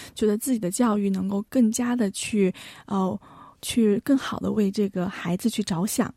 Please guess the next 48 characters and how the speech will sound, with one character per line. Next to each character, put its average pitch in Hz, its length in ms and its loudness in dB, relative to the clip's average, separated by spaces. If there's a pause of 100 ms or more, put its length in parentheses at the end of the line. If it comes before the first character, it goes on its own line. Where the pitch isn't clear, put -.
(300)
然 196 100 -6
后， 190 340 -2 (280)
呃， 196 180 -2
相 247 160 4
当 247 180 6
于 226 80 4
还， 214 300 -4 (400)
韩 226 240 4
国 254 80 8
父 302 180 0
母 233 140 6
的 - 80 -2
话， 185 240 0
可 - 160 0
能 175 180 2
就 202 140 0
是 185 300 0 (220)
在， 190 300 0 (420)
呃， 180 220 -2
会 247 160 2
放 262 180 4
弃 226 140 2
自 220 100 -2
己 226 60 -2
的 175 140 -2
工 233 200 2
作， 240 300 2 (220)
而 202 160 -4
全 202 260 0
心 269 220 4
地 247 100 8
去 214 140 -2
为 208 120 0
孩 180 240 -4
子 190 140 -4
去 - 100 -6
服 170 220 -6
务。 175 260 -4 (200)
所 240 120 2
以 220 40 6
说 220 100 2 (100)
你 202 120 2
可 233 160 2
以 202 60 6
看 202 220 0
到 196 200 0
很 185 200 0
多 196 400 2